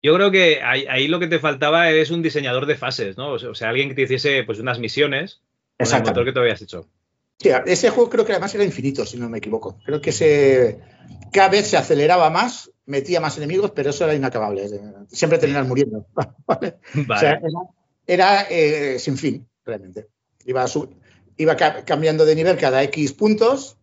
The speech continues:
Speaker 2: y se reiniciaba todo más rápido.
Speaker 1: Vale.
Speaker 2: Más
Speaker 1: Y este juego, eh, quedó en cuarto lugar, pero se interesó por él, eh,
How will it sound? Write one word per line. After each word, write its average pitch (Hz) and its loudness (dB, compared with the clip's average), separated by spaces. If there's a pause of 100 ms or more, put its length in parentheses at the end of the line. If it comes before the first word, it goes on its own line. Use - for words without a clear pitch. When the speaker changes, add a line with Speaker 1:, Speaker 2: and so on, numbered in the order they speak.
Speaker 2:
y 151 -6
se 131 0
reiniciaba 151 2
todo - 2
más 156 -2
rápido. 123 -6 (960)
Speaker 1:
Vale. 101 -10
Speaker 2:
Más 117 -10 (1200)
Speaker 1:
Y 127 -2
este 160 2
juego, 202 2
eh, 113 2
quedó 120 -2
en 156 -2
cuarto 180 0
lugar, 185 2
pero 135 0
se 135 -4
interesó 123 -2
por 180 0
él, 196 2
eh, 110 0